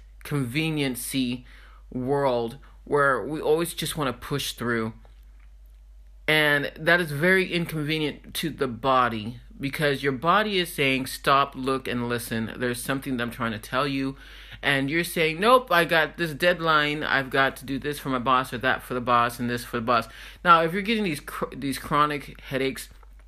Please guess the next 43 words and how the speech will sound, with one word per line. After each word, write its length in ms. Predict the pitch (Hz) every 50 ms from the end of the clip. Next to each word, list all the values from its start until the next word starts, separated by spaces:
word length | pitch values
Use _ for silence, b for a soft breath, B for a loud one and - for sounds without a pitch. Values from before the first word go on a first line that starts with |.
| - - - - -
chronic 540 | - - 160 156 147 147 139 123 - - -
stomach 380 | - - - 127 120 120 113 -
pain, 460 | - 135 117 120 120 120 117 117 B B B B B B B B B
chronic 500 | - - - 175 156 151 147 143 139 120
sleepless 560 | - - - 156 151 143 147 135 127 - -
nights, 480 | 131 127 127 123 120 117 117 - - - - -
chronic 640 | - - 170 151 151 151 147 143 127 113 - - - 135
anxiety, 960 | 139 135 131 117 143 135 127 127 127 127 123 117 120 120 120 120 120 B B B B B B B -
chronic, 680 | - - 170 160 151 147 147 143 139 123 - - b b b b b b
you 140 | - 190 190
know, 200 | 196 185 180 160
and, 200 | 175 175 180 180
and 300 | 90 113 175 180 190 202
then, 180 | 208 208 196
you 140 | 185 185 190
know, 100 | 214 202
you 120 | 190 180
talk 200 | 185 202 185 185
to 60 | - 180
the 40 |
doctors 300 | 165 175 170 175 180 175
like, 100 | 185 180
"Oh, 160 | 214 226 240 220
well, 240 | 196 180 180 185
you 80 | 185 170
just 140 | 170 175 180
need 100 | 196 175
to 40 | 175
sleep 220 | - - 196 165
more, 240 | 165 156 143 139 139
or 20 | 143
you 140 | 147 165
need 100 | 170 165
to 60 | 160 147
de-stress." 560 | 135 165 165 - - 170 160 147 135 - 156
Okay, 280 | 143 143 - 147 139
well, 240 | 143 143 143 143 139
what 120 | 151 165 170
does 100 | 170 165
that 180 | 170 160 135
mean 200 | 156 165 165 160
to 140 | - - 147
you? 340 | 139 143 156 147 135 131